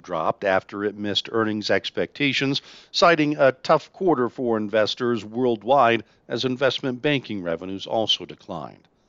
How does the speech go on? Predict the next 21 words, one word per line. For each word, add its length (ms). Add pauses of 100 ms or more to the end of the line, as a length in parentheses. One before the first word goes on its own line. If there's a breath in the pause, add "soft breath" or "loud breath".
(720)
Spain 420
closed 420
lower 380
following 460
a 80
reading 420
on 400
June 340
producer 460
prices 640
that 160
showed 320
they 160
rose 420
one 260
point 320
nine 240
percent 460
month 320
over 180
month 340